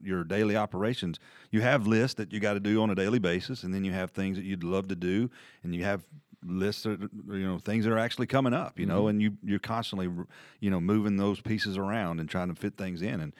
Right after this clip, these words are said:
Speaker 1: and we all have, "I'd love to do this. I, you know, redesign the whole golf course if you could," you know, and,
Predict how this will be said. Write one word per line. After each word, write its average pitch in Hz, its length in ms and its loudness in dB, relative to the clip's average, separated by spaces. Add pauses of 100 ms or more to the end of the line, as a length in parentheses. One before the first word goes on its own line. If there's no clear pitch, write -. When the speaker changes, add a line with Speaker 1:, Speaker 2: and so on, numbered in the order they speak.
(280)
Speaker 1:
and 95 140 0
we 117 80 8
all 139 220 12
have, 90 400 2
"I'd 101 240 0
love 123 240 8
to 107 60 0
do 104 180 6
this. 127 260 6
I, 127 200 0
you 117 120 0
know, 95 160 -2 (240)
redesign 113 480 4
the 104 60 2
whole 123 160 6
golf 131 260 0
course 78 320 -6
if 80 60 -12
you 85 80 -10
could," 80 320 0
you 73 60 -8
know, 92 200 -4
and, 90 180 -4